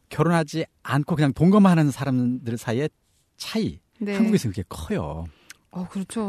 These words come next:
Speaker 2: 여기서는
Speaker 1: 그래서
Speaker 2: 어디서 나가서 "저 결혼
Speaker 1: 네.
Speaker 2: 안 하고요. 동거해요."
Speaker 1: <laughs>
Speaker 2: 이렇게 말 못 하잖아요.
Speaker 1: 맞아요. 그러기도
Speaker 2: 예.
Speaker 1: 하고 이게 실제 국가 정책에서도 차별이 심하답니다. 그러니까
Speaker 2: 어.
Speaker 1: 결혼한 부부에 대해서는 세금 혜택도 주고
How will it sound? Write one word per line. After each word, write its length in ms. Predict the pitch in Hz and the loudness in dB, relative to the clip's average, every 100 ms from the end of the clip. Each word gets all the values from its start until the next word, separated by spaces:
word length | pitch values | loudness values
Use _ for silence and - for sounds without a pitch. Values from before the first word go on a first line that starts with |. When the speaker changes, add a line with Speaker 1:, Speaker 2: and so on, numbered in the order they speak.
| 196 | -4
Speaker 2:
여기서는 120 | 190 | -2
Speaker 1:
그래서 340 | 226 240 202 | 0 2 0
Speaker 2:
어디서 380 | 190 196 240 247 | -2 -6 -4 -4
나가서 420 | 202 185 196 220 | -2 -4 -4 -6
"저 420 | 196 220 226 226 214 - 208 | -4 -2 -2 -2 -6 -14 -6
결혼 220 | 277 320 | 2 4
Speaker 1:
네. 60 | 269 | 4
Speaker 2:
안 100 | 233 | 0
하고요. 400 | 247 302 330 262 - | 0 0 0 -2 -6
동거해요." 520 | 226 247 269 320 285 | -2 0 2 2 0
Speaker 1:
<laughs> 680 | 226 214 233 - - - 214 | 0 4 4 4 0 -2 -2
Speaker 2:
이렇게 260 | 208 247 339 | -2 -2 -2
말 200 | 214 214 | -2 -4
못 180 | 185 175 | -4 -6
하잖아요. 400 | 277 302 302 220 | -2 0 2 2
Speaker 1:
맞아요. 260 | 202 190 196 | 0 0 0
그러기도 340 | - 160 151 | 0 0 0
Speaker 2:
예. 60 | 226 | 0
Speaker 1:
하고 360 | 220 - 185 185 185 208 _ - | 0 0 0 -2 -6 -14 _ -2
이게 160 | 117 | 0
실제 320 | 120 190 - 147 | 0 -2 -4 -6
국가 260 | 117 135 | -2 0
정책에서도 800 | 113 110 113 127 104 101 95 143 | 2 0 2 2 0 0 -2 -4
차별이 500 | - - - 196 147 | -4 -10 -2 0 0
심하답니다. 840 | 123 160 160 147 98 85 - 80 80 | -2 -2 -2 -2 -4 -6 -8 -8 -2
그러니까 240 | 190 185 | 0 0
Speaker 2:
어. 20 | |
Speaker 1:
결혼한 380 | 92 113 123 117 | 2 2 4 2
부부에 320 | - 101 113 | 0 0 2
대해서는 400 | 98 95 85 117 | 2 0 -2 -4
세금 320 | 113 135 123 117 | -2 -2 0 0
혜택도 360 | - - - | -2 -8 -10
주고 500 | - - 95 98 170 | -12 -8 -2 0 0